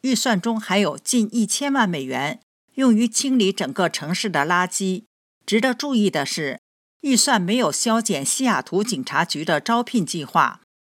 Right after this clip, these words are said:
该计划希望在二零二二年雇佣一百二十五名新警官。竞选西雅图市长失败的议会主席洛雷纳·冈萨雷斯的提案，试图削减西雅图警局的一百多个空缺职位。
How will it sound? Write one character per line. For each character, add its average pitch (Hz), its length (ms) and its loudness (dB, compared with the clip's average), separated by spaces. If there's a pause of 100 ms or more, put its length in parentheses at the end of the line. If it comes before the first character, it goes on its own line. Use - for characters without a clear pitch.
(200)
该 277 160 0
计 262 180 0
划 185 240 4
希 220 220 -2
望 196 180 2
在 156 340 2
二 247 140 2
零 220 180 0
二 247 140 4
二 208 180 4
年 147 420 -6
雇 214 180 2
佣 220 260 2
一 240 100 -4
百 214 140 0
二 247 240 2
十 208 160 -4
五 131 140 -8
名 147 260 -6
新 240 260 2
警 135 200 -4
官。 151 360 -4 (720)
竞 294 200 0
选 190 220 0
西 - 180 -4
雅 214 180 4
图 160 220 -8
市 240 180 -2
长 151 200 0
失 - 220 -4
败 240 220 2
的 151 100 -2
议 208 140 -2
会 196 200 0
主 139 200 -6
席 147 460 -4
洛 262 200 4
雷 185 180 0
纳· 208 220 2
冈 220 200 0
萨 214 200 2
雷 143 200 -4
斯 208 220 -2
的 151 260 2
提 - 240 -6
案， 170 300 4 (440)
试 - 240 -2
图 208 240 2
削 269 260 2
减 151 240 -2
西 - 220 -2
雅 196 160 4
图 180 240 -6
警 160 240 -4
局 143 160 -8
的 156 300 0
一 262 100 0
百 180 220 4
多 226 180 -2
个 208 100 2
空 214 260 0
缺 240 200 -2
职 151 200 -8
位。 151 260 -2